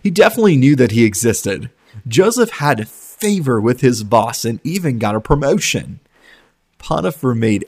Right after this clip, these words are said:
everything he had available to Joseph. Nothing was off limits because he knew that Joseph would protect, multiply, and maintain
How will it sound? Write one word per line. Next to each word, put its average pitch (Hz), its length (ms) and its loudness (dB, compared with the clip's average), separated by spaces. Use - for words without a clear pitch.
everything 160 540 -2
he 127 120 0
had 117 220 0
available 120 760 -2
to 113 120 -4
Joseph. 113 480 -4
Nothing 143 300 -6
was 143 140 -2
off 143 200 -2
limits 147 460 -2
because 147 240 -2
he 170 100 2
knew 151 240 0
that 156 220 0
Joseph 131 460 -2
would 123 140 -4
protect, - 760 -8
multiply, 123 840 0
and 135 160 2
maintain 135 560 -2